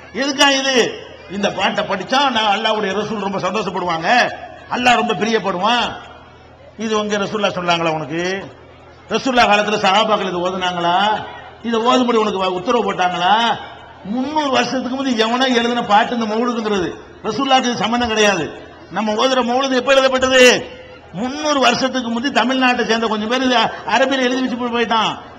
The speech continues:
இதுக்கு அல்லாஹ்வுக்கு சம்பந்தம் கிடையாது, இதுக்கு ரசூலுக்கு சம்பந்தம் கிடையாது. இது எதுக்கு உண்டாக்கணும் தெரியுமா?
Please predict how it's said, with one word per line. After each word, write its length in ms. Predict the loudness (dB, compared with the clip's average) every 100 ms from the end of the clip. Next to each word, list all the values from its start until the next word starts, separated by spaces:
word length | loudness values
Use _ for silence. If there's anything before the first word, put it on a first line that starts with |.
| -20 -20 -6
இதுக்கு 340 | -2 -2 0
அல்லாஹ்வுக்கு 460 | 0 4 4 4 0
சம்பந்தம் 300 | 0 0 0
கிடையாது, 680 | 2 6 6 6 2 0 -6 -16 -20 -8
இதுக்கு 300 | -4 -2 0
ரசூலுக்கு 380 | 0 0 -2 -2
சம்பந்தம் 300 | 0 0 0
கிடையாது. 720 | 2 4 4 4 2 -2 -6 -14 -8
இது 180 | -4 0
எதுக்கு 300 | 0 0 2
உண்டாக்கணும் 320 | 2 2 0
தெரியுமா? 680 | 0 0 0 2 4 2